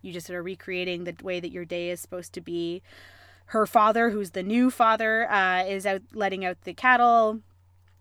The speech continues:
and she's in her bedroom when she pulls out her gun that's bundled in the cloth, the one that we saw her fi-,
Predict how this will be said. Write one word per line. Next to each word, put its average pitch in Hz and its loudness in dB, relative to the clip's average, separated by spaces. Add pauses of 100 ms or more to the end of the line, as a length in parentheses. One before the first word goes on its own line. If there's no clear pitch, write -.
(180)
and 202 0
she's 214 -8
in 214 -6
her 220 -2
bedroom 202 -2
when 190 -8
she 196 -10
pulls 196 -6
out 190 -6
her 190 -10
gun 180 -6
that's 180 -14
bundled 180 -6
in 180 -10
the 180 -14
cloth, 180 -4
the 185 -10
one 180 -8
that 175 -14
we 185 -14
saw 180 -8
her 180 -14
fi-, 175 -8